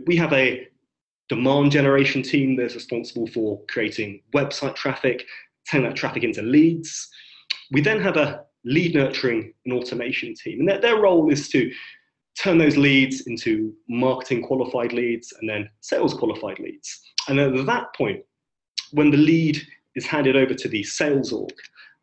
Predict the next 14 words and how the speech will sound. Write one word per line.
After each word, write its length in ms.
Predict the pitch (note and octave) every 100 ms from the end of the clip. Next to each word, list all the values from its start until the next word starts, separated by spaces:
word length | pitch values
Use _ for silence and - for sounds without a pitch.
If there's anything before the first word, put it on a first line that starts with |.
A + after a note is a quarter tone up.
| _ _ _ _ _ _
that's 280 | F3+ F3+ -
where 120 | D#3
sales 380 | C#3+ D#3 C3+ B2
enablement 340 | B2 A2 - -
gets 220 | A#2 -
involved. 380 | A2 G2+ G2 - -
So 260 | D3+ C3 - - - - _
when 140 | G3 G#3
a 40 |
lead 320 | G3 F#3 F3
turns 260 | - D3+ C#3
into 180 | C3 C3
an 120 | B2+ -
opportunity, 760 | - D3 G3 G3 - - -